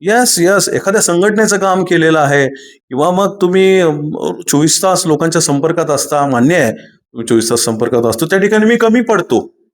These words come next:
कमी पडलेलो आहे. नक्कीच मी कमी पडलेलो असेल त्या ठिकाणी. बरेच लोकांचं असं म्हणणं आहे की प्रवीण देशमुख प्रभागामध्ये सक्रिय नसतात. मग आज ही, अ, विकास कामं जी झालेली आहेत,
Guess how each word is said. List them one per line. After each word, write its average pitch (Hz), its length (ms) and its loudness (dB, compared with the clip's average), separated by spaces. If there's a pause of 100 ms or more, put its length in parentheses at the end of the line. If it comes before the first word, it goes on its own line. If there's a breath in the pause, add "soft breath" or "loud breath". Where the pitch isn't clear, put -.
कमी 165 180 0
पडलेलो 170 420 2
आहे. 101 320 -2 (840)
नक्कीच 123 460 -2
मी 131 120 2
कमी 123 220 2
पडलेलो 98 400 0
असेल 92 240 -2
त्या 95 180 -2
ठिकाणी. 98 360 -4
बरेच 110 280 0
लोकांचं 131 320 0
असं 135 160 -2
म्हणणं 135 220 2
आहे 143 80 0
की 175 160 0 (340 loud breath)
प्रवीण 139 240 -2
देशमुख 156 260 -2
प्रभागामध्ये 160 560 0
सक्रिय 180 340 0
नसतात. 185 340 -2 (800)
मग 160 100 -12
आज 170 260 0
ही, 190 100 4
अ, 165 280 -4 (440)
विकास 185 280 0
कामं 190 220 -2
जी 196 280 -2
झालेली 160 340 2
आहेत, 151 200 0